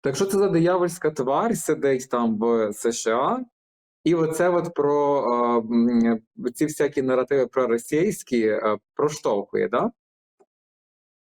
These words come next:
І це зараз іменно активно відбувається. Чи вдасться це викрити і знешкодити? Е, відповідь так. Завдяки союзникам. Бачите, карта є союзник. Тобто це вдасться.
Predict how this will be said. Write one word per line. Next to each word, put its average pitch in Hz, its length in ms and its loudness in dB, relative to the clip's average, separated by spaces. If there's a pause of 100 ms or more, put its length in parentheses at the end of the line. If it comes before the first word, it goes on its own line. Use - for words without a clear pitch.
(180)
І 131 120 0
це 180 180 0
зараз 180 420 -2
іменно 180 240 0
активно 156 440 -2
відбувається. 123 760 -2
Чи 139 140 -2
вдасться 170 440 -2
це 160 200 -2
викрити 156 760 0
і 117 180 0
знешкодити? 131 800 -2 (600)
Е, 113 120 0
відповідь 185 460 -2
так. - 260 -4 (360)
Завдяки 165 540 0
союзникам. 107 840 -2
Бачите, 131 420 -6
карта - 440 -10
є 117 80 -18
союзник. - 640 -8
Тобто 156 280 -2
це 202 140 -2
вдасться. 175 540 -2